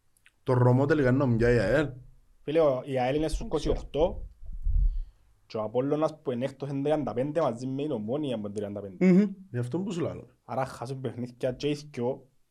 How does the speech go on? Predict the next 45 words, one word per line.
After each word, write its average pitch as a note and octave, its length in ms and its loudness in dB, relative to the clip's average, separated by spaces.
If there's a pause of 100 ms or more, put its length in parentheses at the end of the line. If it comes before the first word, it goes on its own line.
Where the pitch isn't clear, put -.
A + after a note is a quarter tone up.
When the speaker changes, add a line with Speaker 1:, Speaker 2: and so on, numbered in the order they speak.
(220)
Speaker 3:
Ε. B3+ 100 2
Speaker 1:
Ναι, - 200 4
αν B2+ 120 0
Speaker 2:
Έχεις - 160 -2
Speaker 1:
χάνουν F#3 220 8
Speaker 2:
μια F3 100 8
Speaker 1:
ο-, - 20 8
Speaker 2:
Σαλαμίνα D#3+ 680 6
που C#3+ 120 0
Speaker 1:
ρε, C#3 60 4
Speaker 2:
στους G3+ 140 8
Speaker 1:
μείναν E3+ 160 10
τε-, - 0 -
Speaker 2:
τριάντα C3+ 80 8
τέσσερις, C#3+ 400 6
ένα C#3+ 80 8
Speaker 1:
μείναν G#3 140 10
Speaker 2:
πόντο - 140 6
που - 80 6
Speaker 1:
τέσσερα A#3+ 220 4
Speaker 2:
πίσω. G3+ 100 8
Speaker 1:
παιχνίδια, G3 340 4
πρέπει A3 180 2
να G3+ 100 6
χάσουν G#3+ 260 4
που D3 140 2
τρία. D#3 540 4 (140)
Speaker 3:
Τέσσερα E3+ 400 0
μήνα F3+ 180 2
μόνο. A#2+ 260 -4 (1120)
Speaker 1:
Ναι. F3 420 2 (200)
Speaker 2:
Ε, D3+ 120 8
τώρα F3 120 10
Speaker 1:
Ε, - 20 8
Speaker 2:
το F#3+ 60 6
Speaker 1:
πες- F#3 80 8
Speaker 2:
μαζί F3+ 220 6
μας G3+ 220 6
έχασαν G3 300 2
το F3+ 80 0
δυο - 240 4
σίγουρα. F#3+ 280 10
Speaker 1:
παίζουμε G3+ 420 6
από B2+ 240 2
Speaker 2:
Άρα - 120 -8